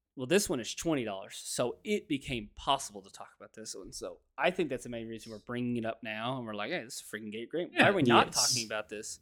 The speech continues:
Speaker 2: I mean, that's a good point. Like, and why we, like, should we let, like, should we let five bucks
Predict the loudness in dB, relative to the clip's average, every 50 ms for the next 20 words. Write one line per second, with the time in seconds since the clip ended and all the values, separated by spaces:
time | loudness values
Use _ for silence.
0 | _ 6 6 8 8 8 10 8 8 10 10 10 10 10 10 10 10 8 6 6
1 | 8 8 8 8 4 -2 -10 -12 -6 -2 0 2 2 6 8 8 10 10 10 10
2 | 10 10 10 8 6 0 -12 -20 -20 _ _ -20 -20 -20 -20 -20 -20 -20 _ _
3 | 6 8 10 10 8 6 0 -8 -20 -20 -20 -20 -20 -20 -20 0 4 8 8 8
4 | 10 10 10 10 12 10 10 8 6 6 4 4 4 6 6 6 8 10 10 8
5 | 8 8 6 4 4 2 4 6 8 8 8 6 4 4 2 2 2 0 -6 -10
6 | -12